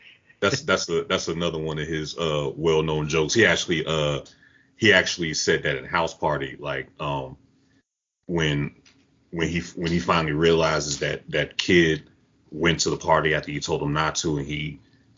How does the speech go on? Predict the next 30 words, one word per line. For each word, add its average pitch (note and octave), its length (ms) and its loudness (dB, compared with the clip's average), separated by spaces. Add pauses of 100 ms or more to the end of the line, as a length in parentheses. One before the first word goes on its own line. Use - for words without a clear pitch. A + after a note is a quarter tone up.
(220)
makes D#2 320 2
his D2 180 0
way D#2 260 4
over D2+ 200 0
to C#2 80 -4
Play's E2 380 0
house. D2 380 -2
By D2+ 320 0
the D2 60 0
time F2+ 260 0
he E2+ 80 0
gets D#2+ 140 -4
to E2 80 -10
Play's F2+ 320 2
house, D2+ 240 -2
kid's E2 340 2
not C#2+ 260 -4
there, D#2+ 440 2 (840)
but D#2 200 2
he D#2 240 -6
shows D#2+ 280 2
up D2+ 80 -4
to - 100 -6
the D#2 80 -2
house, D#2+ 200 0
starts C#2+ 240 -4
banging D#2 340 0
on D2 100 -2
the C#2+ 80 -2
door, D2+ 520 2